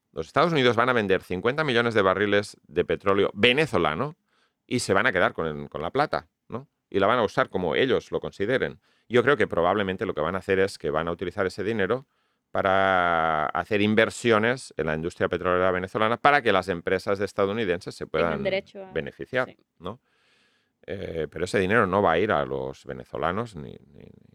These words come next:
Speaker 1: y en cualquier caso está administrado por los Estados Unidos, un-, una cosa totalmente, una administra-, un vir-, virreinato colonial, ¿no?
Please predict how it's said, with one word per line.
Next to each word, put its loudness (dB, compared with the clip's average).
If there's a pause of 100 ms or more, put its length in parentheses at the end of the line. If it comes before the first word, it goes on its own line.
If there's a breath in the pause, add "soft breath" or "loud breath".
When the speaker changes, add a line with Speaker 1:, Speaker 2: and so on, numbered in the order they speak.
(600)
Speaker 1:
y -10
en -2
cualquier 4
caso 0
está 2
administrado 0
por -4
los -2
Estados -4
Unidos, -6
un-, -10
una -10
cosa -12
totalmente, -6 (300)
una -12
administra-, -6
un -12
vir-, -4
virreinato -2
colonial, -6
¿no? -20